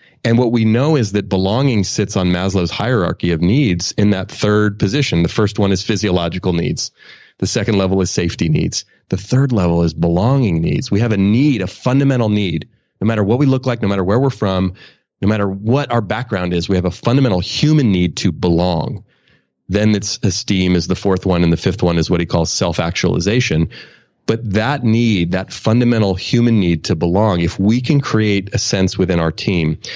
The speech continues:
and ultimately within the organization that everyone belongs here. Now, look, of course, it's important to acknowledge that we're all different. And again, if you've been here for thirty years or it's your company and I started, you know, a month ago, we have different levels of seniority. We have different levels of skill. And if,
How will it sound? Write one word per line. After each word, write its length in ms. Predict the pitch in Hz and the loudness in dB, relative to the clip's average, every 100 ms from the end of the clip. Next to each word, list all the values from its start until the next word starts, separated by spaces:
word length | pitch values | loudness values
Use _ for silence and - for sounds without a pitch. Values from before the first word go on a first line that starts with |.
| - | -8
and 100 | - | -4
ultimately 440 | 101 147 98 90 90 | -2 -2 -2 0 0
within 200 | 92 90 | 0 0
the 80 | 87 | 0
organization 600 | 80 80 98 110 78 85 | -2 -2 -2 -2 0 -2
that 120 | - _ - | -4 _ -4
everyone 580 | 123 113 120 107 95 92 | 0 2 2 2 2 2
belongs 500 | 87 90 85 87 80 | 2 0 2 0 0
here. 360 | - 73 - - - - 170 | -2 -2 -4 -12 -20 -8 0
Now, 100 | 175 | 0
look, 200 | 190 101 | 0 -2
of 120 | - | -2
course, 260 | - 170 | 0 2
it's 140 | 151 123 | 0 0
important 320 | 95 101 87 | 0 0 0
to 60 | 85 | 0
acknowledge 400 | 87 87 87 - | 0 0 -2 -2
that 120 | 87 | -2
we're 120 | 85 | 0
all 80 | 80 | 0
different. 320 | 95 98 113 | -2 0 0
And 100 | 90 | 0
again, 200 | 95 117 | 0 0
if 120 | 87 | 0
you've 200 | 104 113 | 0 0
been 160 | 110 110 | 0 0
here 180 | 107 101 | 2 0
for 220 | - 92 - _ - - | 0 -4 -6 _ -20 -6
thirty 260 | - 107 95 | -2 0 0
years 300 | 95 110 95 | 0 0 0
or 60 | |
it's 140 | 90 110 | -2 -2
your 140 | 113 | -2
company 460 | 113 107 101 98 104 | 0 -2 -2 -2 -2
and 100 | 92 | -2
I 80 | |
started, 480 | 107 - 104 101 95 | -4 -2 -2 -2 -2
you 80 | 120 | -2
know, 240 | 92 82 _ _ - | -2 -4 _ _ -6
a 60 | 101 | 0
month 240 | 110 127 | 2 0
ago, 460 | 98 92 87 139 - - _ _ _ - | -2 -2 0 -2 -4 -16 _ _ _ -2
we 180 | 131 143 | 2 2
have 200 | 147 104 | 0 -2
different 320 | 117 117 107 | -2 0 0
levels 340 | 104 95 87 | 0 0 -2
of 80 | 85 | -4
seniority. 540 | - 107 120 170 147 117 | -2 0 2 2 2 2
We 100 | 98 | 0
have 100 | 85 | -2
different 280 | 98 95 | -4 -2
levels 280 | 95 87 85 | 0 0 -2
of 100 | 165 | -2
skill. 440 | - - 151 139 104 | -4 -2 0 2 2
And 100 | 92 | 0
if, 180 | - | -2